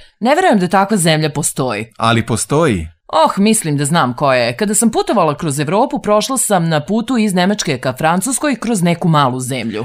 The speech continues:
Speaker 2: E, to je sigurno bio Luksemburg.
Speaker 1: Upravo na to sam mislila.
Speaker 2: Ali ja nisam iz Luksemburga.
Speaker 1: Vama čovjek zaista ne može da udovolji.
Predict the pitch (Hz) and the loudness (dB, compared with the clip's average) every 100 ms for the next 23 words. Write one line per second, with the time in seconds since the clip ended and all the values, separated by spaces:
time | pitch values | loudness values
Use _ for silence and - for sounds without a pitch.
0 | 120 139 151 123 151 131 - 147 127 131 | -6 0 0 2 0 2 2 2 4 4
1 | 135 120 131 - 113 92 90 - - _ | 4 2 2 0 0 0 -6 -12 -18 _
2 | - 359 370 339 302 320 302 220 185 156 | -2 2 2 2 2 2 2 2 0 0
3 | - 139 113 - 110 123 151 165 180 214 | -2 -4 -4 -4 0 4 4 4 4 4
4 | 220 170 170 180 170 127 95 90 80 - | 4 4 2 0 2 2 0 -2 -6 -10
5 | - 208 370 381 381 349 320 415 453 339 | -2 0 0 2 0 2 0 0 2 4
6 | 220 202 156 139 120 117 107 107 | 4 2 -2 -4 -4 -6 -6 -8